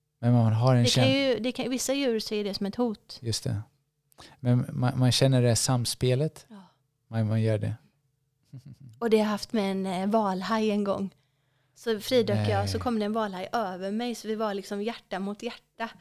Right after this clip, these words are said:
Speaker 1: Ah.
Speaker 2: Och jag höll ut armarna så, och den håller ju alltid sina fenor så. Det
Speaker 1: Ah.
Speaker 2: var, det var så vackert.
Speaker 1: Man tänker de här djuren så, som har varit i havet i så många miljoner år.
Speaker 2: Mm.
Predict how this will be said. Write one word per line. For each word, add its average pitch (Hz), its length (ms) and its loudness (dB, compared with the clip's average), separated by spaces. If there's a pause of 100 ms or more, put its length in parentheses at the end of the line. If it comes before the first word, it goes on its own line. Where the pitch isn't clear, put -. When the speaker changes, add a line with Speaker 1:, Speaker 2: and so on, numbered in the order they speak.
(140)
Speaker 1:
Ah. 117 760 2
Speaker 2:
Och 233 80 0
jag 220 140 2
höll 226 160 -2
ut 214 160 -2
armarna 196 420 -4
så, 202 160 -6
och 190 100 -4
den 190 180 -8
håller 185 180 -6
ju 190 80 -12
alltid 185 240 -14
sina 196 180 -18
fenor - 320 -8
så. - 200 -10
Det 104 80 0
Speaker 1:
Ah. 95 140 0
Speaker 2:
var, 98 140 -2 (100)
det - 80 -6
var 185 100 -4
så 202 160 -8
vackert. - 460 -14 (1500)
Speaker 1:
Man 113 100 -14
tänker 151 280 -2
de 127 120 0
här 117 420 2 (640)
djuren 113 680 0
så, 110 320 -4
som 101 540 -2 (500)
har - 140 -20
varit 104 340 0
i 101 40 0
havet 101 480 0
i 104 40 -6
så - 360 0
många 101 340 -2
miljoner 104 840 -10
år. 101 380 -16
Speaker 2:
Mm. 185 240 -16